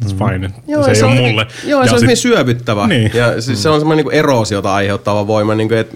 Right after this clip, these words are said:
Speaker 2: miksi, miksi tavallaan antaa itsestään asialle, joka vähän niinku kuitenkin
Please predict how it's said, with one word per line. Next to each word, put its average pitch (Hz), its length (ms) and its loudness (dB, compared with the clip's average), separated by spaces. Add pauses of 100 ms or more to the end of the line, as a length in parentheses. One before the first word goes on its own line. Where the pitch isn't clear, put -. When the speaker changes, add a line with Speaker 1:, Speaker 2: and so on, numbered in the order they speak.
(160)
Speaker 2:
miksi, 123 440 -2 (1040)
miksi 143 180 0
tavallaan 139 300 2
antaa 123 420 2
itsestään 135 600 -2
asialle, 156 440 0
joka 143 220 0
vähän 117 180 2
niinku 107 140 0
kuitenkin 107 500 -4